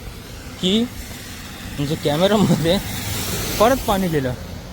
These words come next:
पहिला सेल्फी कॅमेरामध्ये होतं, आता बॅक कॅमेरामध्ये आलं. हे बघा, किती सुंदर नजारे आहेत.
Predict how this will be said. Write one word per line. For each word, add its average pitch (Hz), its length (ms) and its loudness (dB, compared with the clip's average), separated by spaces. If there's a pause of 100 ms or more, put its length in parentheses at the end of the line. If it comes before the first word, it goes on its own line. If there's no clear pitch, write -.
(460)
पहिला 160 180 -2
सेल्फी 170 320 -2
कॅमेरामध्ये 196 520 -2
होतं, 196 300 -4 (560)
आता 143 120 -4
बॅक 175 280 -4
कॅमेरामध्ये 139 480 0
आलं. 117 180 -4 (4000)
हे 127 100 0
बघा, 117 200 0
किती - 1040 -10
सुंदर 147 420 0
नजारे 131 360 0
आहेत. 117 280 -6